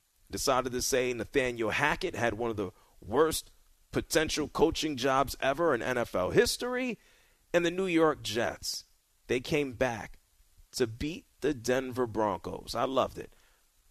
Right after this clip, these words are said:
Thirty-one to twenty-one. It looked like the Denver Broncos were gonna put an insurance, uh, score up on the board.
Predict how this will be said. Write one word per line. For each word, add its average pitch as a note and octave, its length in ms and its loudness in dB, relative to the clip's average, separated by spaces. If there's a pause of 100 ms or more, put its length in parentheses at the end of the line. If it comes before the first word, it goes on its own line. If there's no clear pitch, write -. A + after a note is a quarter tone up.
(120)
Thirty-one C3+ 520 4
to A#2 80 -4
twenty-one. A#2 580 -4 (720)
It B2 140 -2
looked D#3 240 -2
like D3 300 2
the G#2+ 140 0
Denver B2 340 0
Broncos C3+ 600 2
were A2 100 -4
gonna G#2 180 -2
put C3+ 220 2
an B2+ 120 -6
insurance, D3+ 840 0 (520)
uh, - 160 -2
score D3+ 560 2
up G#2 180 2
on F#2+ 160 0
the C#2 60 -6
board. D3 480 4